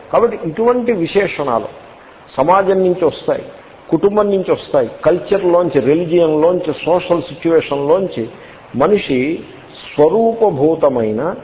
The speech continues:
నిర్విశేషమైన ఆ సత్త మీద ఇటువంటి విశేషణాలన్నీ తగిలించి కూర్చుంటాడు.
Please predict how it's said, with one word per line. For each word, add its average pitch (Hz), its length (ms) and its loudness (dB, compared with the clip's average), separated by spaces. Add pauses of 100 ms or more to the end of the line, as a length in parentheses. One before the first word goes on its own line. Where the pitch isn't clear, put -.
(360)
నిర్విశేషమైన 160 1400 0 (140)
ఆ 120 100 4
సత్త - 560 -2
మీద 156 520 2 (420)
ఇటువంటి 208 420 0
విశేషణాలన్నీ 175 1200 0
తగిలించి 170 600 2
కూర్చుంటాడు. - 720 -6